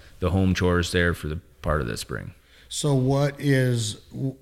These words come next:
Speaker 2: y-, it's you and, is it Earl or?
Speaker 1: Me and Kylie and Kelly.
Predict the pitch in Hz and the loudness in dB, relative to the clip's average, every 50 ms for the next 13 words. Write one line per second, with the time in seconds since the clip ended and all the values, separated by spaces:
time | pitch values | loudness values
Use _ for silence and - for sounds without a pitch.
0 | - - - - 135 131 143 - - 143 123 - - 131 131 135 139 147 151 156 | -18 -8 -2 0 2 2 2 0 2 2 2 2 0 -2 -2 0 2 2 2 2
1 | 139 123 117 113 113 - - 131 113 104 110 107 117 127 147 160 165 160 135 120 | 2 0 -2 -4 -6 -4 0 0 2 2 2 0 0 0 2 2 2 2 2 0
2 | 113 110 104 95 101 107 107 101 101 101 104 101 104 107 110 110 113 107 92 90 | 0 -2 0 2 4 4 4 2 2 0 0 2 4 4 4 4 2 2 2 0
3 | 87 80 78 76 - - - 101 90 82 71 69 | 0 0 -2 -4 -2 0 2 4 4 4 2 -2